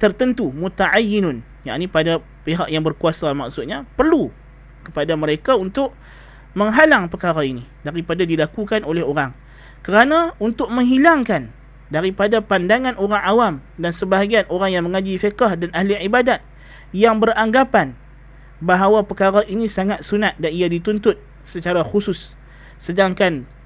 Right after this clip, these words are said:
amalan ini beserta bersama dengannya banyak perkara-perkara yang jelek, kata Ibnu Hajar rahimahullah. Yang ini mesti dilarang, kata Ibnu Hajar, perkara ini, sebab dia telah menjadi bid'ah yang jelek, yang telah menjadi salah faham dalam kalangan orang awam.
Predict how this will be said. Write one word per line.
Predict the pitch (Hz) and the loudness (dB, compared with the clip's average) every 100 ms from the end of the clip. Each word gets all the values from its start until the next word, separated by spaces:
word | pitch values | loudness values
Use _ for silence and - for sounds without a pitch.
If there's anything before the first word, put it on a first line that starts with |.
| - | -8
amalan | 165 180 185 185 | -4 0 2 0
ini | 170 185 185 147 151 - - 170 | 0 -2 -2 -4 -10 -20 -20 -16
beserta | 165 165 170 233 226 262 196 165 | -6 -4 0 -2 0 2 2 2
bersama | 170 208 233 202 | -2 -2 0 0
dengannya | 185 190 196 185 | -2 -2 -2 -4
banyak | 151 180 247 220 | -2 -2 -2 -4
perkara-perkara | - - 185 170 160 170 185 180 | -8 -4 -2 -2 -4 -2 0 2
yang | 147 | 0
jelek, | 135 175 165 - | 0 0 0 -2
kata | 139 - 135 | -12 -6 -6
Ibnu | 139 | -6
Hajar | 135 143 143 135 | -8 -6 -6 -6
rahimahullah. | - 135 131 113 104 - - - - - - - - - | -10 -12 -12 -14 -16 -20 -20 -20 -20 -20 -20 -20 -20 -4
Yang | 165 165 | -2 0
ini | 254 | 0
mesti | 220 262 - 311 226 | 2 0 2 0 2
dilarang, | 233 285 262 185 196 | 4 4 2 -2 -2
kata | 202 | -2
Ibnu | 202 214 | -2 -2
Hajar, | 202 202 165 | -4 -4 -6
perkara | 151 175 175 | -4 -4 -2
ini, | 160 143 | -4 -6
sebab | - 175 123 | -8 -6 -2
dia | 190 190 | 0 0
telah | 185 175 | 0 -4
menjadi | 165 165 180 180 | -2 0 -2 -2
bid'ah | 170 165 131 240 - - - - - | -4 -4 -2 -4 -6 -18 -20 -16 -6
yang | 175 170 151 | -2 -2 0
jelek, | 151 147 196 262 - - - - - | 0 2 0 -2 -8 -20 -20 -20 -6
yang | 185 196 | -2 0
telah | 254 254 226 | 2 2 2
menjadi | 226 226 226 240 - | 2 2 2 -2 -6
salah | - 220 240 | 0 2 2
faham | - 269 302 233 | 2 4 4 2
dalam | 220 220 | 2 0
kalangan | 220 220 226 196 | 0 0 0 -2
orang | 202 196 | -2 0
awam. | 214 277 | 2 2